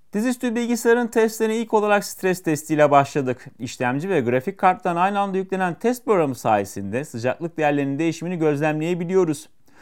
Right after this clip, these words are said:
Uzun süreli yük testi ardından yeni nesil Intel işlemcilerin daha az güce ihtiyaç duymalarının da etkisiyle standart hızı iki nokta dört gigahertz, turbo hızı ise üç gigahertz olan işlemci tehlikeli sıcaklıklara ulaşmadan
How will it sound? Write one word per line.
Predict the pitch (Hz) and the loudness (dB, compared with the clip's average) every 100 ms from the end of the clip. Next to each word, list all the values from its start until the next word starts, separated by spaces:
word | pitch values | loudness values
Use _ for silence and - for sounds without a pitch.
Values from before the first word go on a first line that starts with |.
| - - | -20 -6
Uzun | 156 220 | -2 0
süreli | 208 208 202 | 2 2 2
yük | 208 - | -2 0
testi | 214 208 - | 0 0 4
ardından | 196 202 202 196 | 4 4 2 0
yeni | 165 185 | 0 -2
nesil | 202 190 180 | -4 -4 -4
Intel | 190 185 185 | -4 -2 -2
işlemcilerin | 185 185 175 175 185 185 | -2 -2 -2 0 0 2
daha | 156 170 | 4 4
az | 175 | 2
güce | 170 185 | -2 -6
ihtiyaç | 175 170 170 - | 0 2 2 -2
duymalarının | 170 160 170 190 156 | -4 -2 0 0 0
da | |
etkisiyle | 127 - 135 208 165 110 107 | -2 -4 -8 -4 0 0 -2
standart | - - 127 131 165 175 | -12 -6 -4 0 -2 -2
hızı | 139 | -6
iki | 139 160 | -4 -2
nokta | 151 135 131 | -2 -2 -2
dört | 180 180 | -2 -2
gigahertz, | 127 107 104 - | -2 0 -2 -4
turbo | - 202 196 | -8 -4 -4
hızı | 185 180 | -4 -4
ise | 170 180 | -6 -8
üç | - | -8
gigahertz | 185 165 151 | 0 2 2
olan | 135 117 | 2 -2
işlemci | 104 - 101 92 113 - | -4 -6 -6 -6 -10 -8
tehlikeli | 143 143 160 165 | -6 -2 -2 -4
sıcaklıklara | 160 165 - 143 151 | -2 -4 -4 -4 -2
ulaşmadan | 160 202 190 117 98 95 | 2 2 0 -4 -4 -6